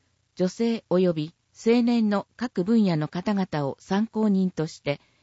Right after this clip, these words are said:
意見聴取を実施しました。また、岩手県議会や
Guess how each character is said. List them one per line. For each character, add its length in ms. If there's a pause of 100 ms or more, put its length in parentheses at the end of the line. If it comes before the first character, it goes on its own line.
(640)
意 100
見 260
聴 220
取 200
を 160
実 320
施 20
し 140
ま 120
し 120
た。 180 (1000)
ま 140
た、 220 (420)
岩 220
手 160
県 260
議 100
会 280
や 180